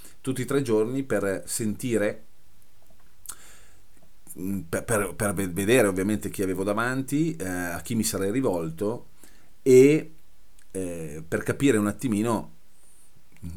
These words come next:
che tipo di interazione avrei dovuto avere, eh. Il, eh, l'obiettivo, il motivo per il quale ero stato invitato era perché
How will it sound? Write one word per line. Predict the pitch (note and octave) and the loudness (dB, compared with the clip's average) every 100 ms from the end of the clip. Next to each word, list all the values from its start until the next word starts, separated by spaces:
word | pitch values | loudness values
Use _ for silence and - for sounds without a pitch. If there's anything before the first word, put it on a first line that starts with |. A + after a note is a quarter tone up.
| D#2+ | -6
che | G#2+ | -4
tipo | A2+ A2 | -4 -2
di | G#2 | -2
interazione | G2 F#2+ F#2 F2+ A2+ A2 | 0 0 0 2 0 0
avrei | F2+ F2+ | 0 -2
dovuto | E2+ E2+ E2 E2+ | -2 -4 -4 0
avere, | G2 F#2 D2+ - - D2+ | 2 0 -2 -12 -12 -10
eh. | E2+ - - - - - - - - - | -10 -12 -12 -12 -14 -14 -14 -14 -14 -6
Il, | A#2+ B2 B2 | -2 2 4
eh, | A#2 A2 G#2 G2 - - | 6 6 4 0 -6 -8
l'obiettivo, | G#2 B2 C3+ C3+ F3 C#3 G#2+ G#2 - | 2 6 6 4 0 4 4 2 0
il | |
motivo | A2 A2+ D#3+ C#3+ | 0 2 2 2
per | A2 | 2
il | G2 | 0
quale | B2 A2 | 2 2
ero | F#2 | 2
stato | F#2 G2+ A2 | -2 -4 -4
invitato | B2+ D3 F2+ E2+ D#2+ | -4 -2 -2 -4 -2
era | G2+ G2+ | 0 0
perché | G#2+ G#2+ - F2 F#2 | -2 -4 -2 -2 -2